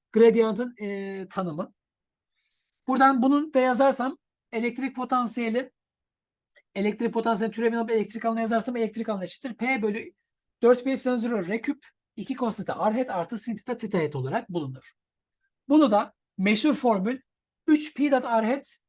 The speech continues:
R hat eksi pi bölü dört pi epsilon zero R küp olarak yazabiliyorum. Peki bunu nasıl yazabiliyorum? Ona bakalım. Şunu nasıl yazabiliyorum? Şunu bakalım. Bu buna evriliyor mu?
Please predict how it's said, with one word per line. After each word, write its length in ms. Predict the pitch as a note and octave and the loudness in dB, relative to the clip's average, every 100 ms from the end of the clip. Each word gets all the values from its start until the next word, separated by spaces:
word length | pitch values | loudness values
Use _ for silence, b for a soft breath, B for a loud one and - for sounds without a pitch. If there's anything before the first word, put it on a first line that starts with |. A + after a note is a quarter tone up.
| _ A3+ | _ 0
R 160 | A#3 | 0
hat 160 | B3 B3+ | 0 -4
eksi 320 | A3+ - A3 | -10 -10 -10
pi 200 | A#3 B3 | -6 -4
bölü 180 | G#3+ A#3+ | -4 -4
dört 200 | A#3+ A3+ | -4 -4
pi 80 | A3+ | -6
epsilon 380 | G3+ - G3+ G3 | -8 -8 -6 -4
zero 380 | G#3 A#3+ D4+ | 0 0 0
R 120 | A3 G#3 | -4 -6
küp 180 | G3 | -10
olarak 320 | D#3 F#3 C4+ B3 | -4 -2 -2 -4
yazabiliyorum. 540 | F#3+ G3 E3+ G3 D4 | -4 -4 -4 -6 -4
Peki 240 | C#4 C4 | -2 0
bunu 160 | G#3 B3 | 0 2
nasıl 220 | B3 - | 0 0
yazabiliyorum? 540 | E3+ D3 C3+ B2+ A2 _ _ _ _ _ _ - | -4 -4 -6 -8 -12 _ _ _ _ _ _ -4
Ona 260 | G3 G#3 | 0 2
bakalım. 320 | D#3+ C3+ B2 | 0 -4 -12
Şunu 180 | - A#3+ | -6 -2
nasıl 200 | B3 - | -2 -2
yazabiliyorum? 480 | D#3+ C#3 C3 A#2+ A2+ _ b b b | -6 -6 -8 -10 -12 _ b b b
Şunu 400 | - - C#4+ D4 | -8 0 4 6
bakalım. 420 | C4+ C4 A3+ E3+ F#3 | 4 2 0 0 0
Bu 220 | D4 G#3 | 0 0
buna 200 | A3+ C#4 | 0 -2
evriliyor 640 | - A#3 G#3+ G#3 G3 E3 | -2 0 2 2 2 0
mu? 160 | C3 | -2